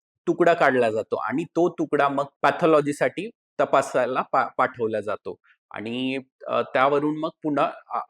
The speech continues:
कॅन्सरचे निदान झाल्यावर मग पुढची ट्रीटमेंट केली जाते. बऱ्याच वेळा कॅन्सरची ट्रीटमेंट कंप्लीट झालेल्या पेशंटला देखील सीटी स्कॅन सांगितला जातो. अशा पेशंटमध्ये कॅन्सरचा आजार परत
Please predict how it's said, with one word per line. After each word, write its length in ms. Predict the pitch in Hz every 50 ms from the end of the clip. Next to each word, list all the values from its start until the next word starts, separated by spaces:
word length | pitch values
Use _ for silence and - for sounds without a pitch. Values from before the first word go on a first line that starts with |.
| - -
कॅन्सरचे 480 | 143 131 131 127 - 151 139 - 170
निदान 380 | 147 143 139 135 143 139 139 139
झाल्यावर 360 | 131 127 127 131 131 135 147
मग 120 | 165 185 190 _ -
पुढची 300 | - 156 - - - 170
ट्रीटमेंट 440 | 165 - 143 127 131 139 151 208 - _ _ _ _ _ _ -
केली 240 | - 160 151 139 131
जाते. 380 | 107 113 101 92 - 104 101 101 _ _ _ _ -
बऱ्याच 360 | 127 135 147 175 185 185 165
वेळा 200 | 151 139 135 139
कॅन्सरची 600 | - - 139 135 131 131 131 160 151 - - 165
ट्रीटमेंट 420 | - - 143 - - 160 160 160 -
कंप्लीट 360 | 156 147 143 135 160 175 170
झालेल्या 400 | 139 151 139 135 139 143 151 160
पेशंटला 520 | - - 151 139 - - 151 143 147 156 156
देखील 320 | 143 139 131 - - 170
सीटी 340 | 165 - 156 139 - 143 139
स्कॅन 220 | - - 147 143
सांगितला 520 | 147 - 143 123 117 110 117 - 127 117 113
जातो. 400 | 110 110 98 - - 101 104 - _ _ _ _ _ _ _ -
अशा 240 | 123 123 - 180
पेशंटमध्ये 640 | 165 - 160 147 147 175 156 151 143 143 143 156 165 -
कॅन्सरचा 520 | 147 135 135 139 - 160 147 151 - 156
आजार 280 | 139 131 123 143 151 151 - _ -
परत 240 | 143 143 139 151